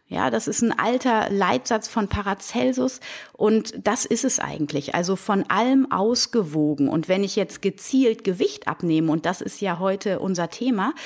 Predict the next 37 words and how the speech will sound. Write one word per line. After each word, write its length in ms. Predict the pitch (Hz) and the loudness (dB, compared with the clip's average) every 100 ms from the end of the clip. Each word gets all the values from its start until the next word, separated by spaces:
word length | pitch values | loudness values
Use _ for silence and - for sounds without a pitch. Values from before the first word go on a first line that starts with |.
| - - - - | -14 -14 -14 -2
dann 300 | 175 208 240 | 2 4 4
muss 180 | 240 240 | 4 2
ich 180 | 226 - | 0 0
eben 280 | 208 190 | 0 0
gucken, 320 | - 233 - 370 - | -2 -4 0 -2 0
dass 160 | - 214 | -2 0
ich 140 | 220 | 2
ein 80 | - | 2
ausgewogenes 800 | 127 185 - 226 190 202 196 185 | 2 2 0 0 2 2 2 -2
Verhältnis 520 | - 170 190 254 262 | -4 -2 0 2 2
habe 420 | 262 247 262 294 285 | 0 0 2 0 -2
und 280 | - 240 233 | 0 0 2
dann 200 | 208 220 | 0 2
eventuell 540 | - 190 185 214 208 | 0 0 0 0 0
die 100 | 214 | 0
Kohlenhydrate 680 | 208 214 202 220 214 196 208 | 0 2 2 2 0 -2 -2
zum 180 | 208 220 | -4 -4
Beispiel 360 | 190 185 - 196 | -2 -4 -4 -2
mal 100 | 185 | 0
runterfahre. 680 | 165 180 175 - 143 139 - - - - - - - - _ - | 0 -2 -4 -8 -16 -14 -18 -20 -18 -16 -16 -18 -20 -20 _ -2
Meine 320 | 196 196 214 | 4 4 4
Erfahrung 540 | 202 - 294 359 208 | 2 2 2 4 2
ist 160 | - - | 0 -4
es 100 | 180 | -4
allerdings, 640 | - 165 165 190 311 - - _ _ _ _ - - 185 | -4 -4 -4 0 -2 -2 -12 _ _ _ _ -18 -12 -8
dass 200 | 180 - | -6 -2
die 100 | 180 | 0
meisten 600 | 165 175 247 247 208 175 | 0 0 0 0 0 0
so 160 | 208 | 2
aus 200 | 151 202 | 2 0
dem 140 | 180 170 | -2 0
Ungleichgewicht 1040 | 294 415 190 131 - - 139 139 - - _ - - - | 0 0 -4 -8 -8 -8 -8 -8 -10 -20 _ -20 -18 -8
gekommen 500 | 165 - 214 277 214 | -6 0 2 2 2
sind 240 | 180 - | 0 0
mit 160 | 160 - | 0 -2
ihrer 240 | 175 127 | -6 -4
Ernährung, 480 | 143 165 156 165 | -2 0 0 -2